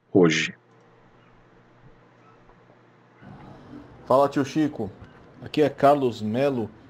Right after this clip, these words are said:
Speaker 2: de Praia Grande, litoral de São Paulo. Tudo bem? Tio Chico, acabei de rece-, de receber uma mensagem da Honda, uma pesquisa, na verdade. É, entrei aqui no link que eles me passaram e é uma pesquisa que pergunta sim ou não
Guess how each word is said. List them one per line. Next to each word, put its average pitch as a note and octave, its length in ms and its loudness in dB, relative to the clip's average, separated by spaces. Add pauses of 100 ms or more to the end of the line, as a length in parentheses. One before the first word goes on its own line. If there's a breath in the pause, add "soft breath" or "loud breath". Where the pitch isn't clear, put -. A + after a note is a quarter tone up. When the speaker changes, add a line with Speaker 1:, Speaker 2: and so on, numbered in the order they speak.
(240)
Speaker 2:
de G#2+ 120 -8
Praia B2+ 240 4
Grande, A#2+ 420 -2
litoral A#2+ 400 -2
de A2+ 100 -12
São A#2 200 -6
Paulo. A2+ 480 0
Tudo G#2 160 -4
bem? C3 280 2 (680 loud breath)
Tio B2 100 -4
Chico, F#3+ 340 -2
acabei F3+ 300 0
de A3 80 -2
rece-, F#3+ 380 0
de D#3 160 -2
receber D#3+ 340 0
uma D#3+ 160 -2
mensagem D3 420 -2
da C3+ 300 0
Honda, A#2 500 0
uma D3+ 140 -4
pesquisa, E3 560 -4
na B2 100 0
verdade. A#2 600 0 (760 soft breath)
É, B2 720 0
entrei F#3 380 2
aqui E3+ 220 -2
no E3 120 -2
link F3 240 -6
que - 80 -6
eles C3 140 -4
me C#3 80 -2
passaram D3 580 2 (1300 loud breath)
e E3 720 2
é F3 60 0
uma G3 140 0
pesquisa G3 560 0
que F#3 120 -10
pergunta E3 920 2
sim G3+ 340 -6
ou G3 120 2
não E3+ 260 4